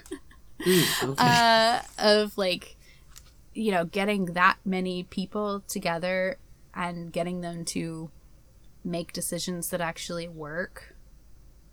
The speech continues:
Speaker 2: Mm-hmm.
Speaker 1: could, could be extremely difficult. And because it was also, like, very easy to bring lawsuits in Athens, you know, this is another part of this sort of the equitable nature of the democracy, was that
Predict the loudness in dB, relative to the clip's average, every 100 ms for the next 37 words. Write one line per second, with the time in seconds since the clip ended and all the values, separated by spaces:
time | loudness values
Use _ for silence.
0 | -12 -6 -4 -4 -4 -4 -4 -6 -10 -20
1 | -8 -8 -6 -8 -10 -8 -8 -8 -8 -8
2 | -6 -8 -8 -12 -14 -16 -16 -14 -14 -6
3 | -6 -6 -16 -20 -20 -14 -2 0 0 -2
4 | -2 0 0 0 0 0 0 -2 -2 -2
5 | -6 -8 -8 -6 -6 -6 -6 -6 -6 -6
6 | -6 -6 -6 -8 -12 -20 -20 -20 -20 -20
7 | -20 -20 -20 -20 -20 -20 -8 -2 -2 -2
8 | -4 -6 -6 -4 -4 -4 -4 -4 -6 -6
9 | -6 -6 -8 -10 -6 -6 -2 -4 -2 -4
10 | -2 -2 0 -2 -2 0 0 -2 -2 -2
11 | -2 -4 -6 -4 -4 -4 -6 -12 -8 -6
12 | -4 -6 -4 -2 -2 -2 -2 -2 -4 -6
13 | -6 -6 -4 0 0 -2 -4 -4 -4 -4
14 | -4 -4 -4 -4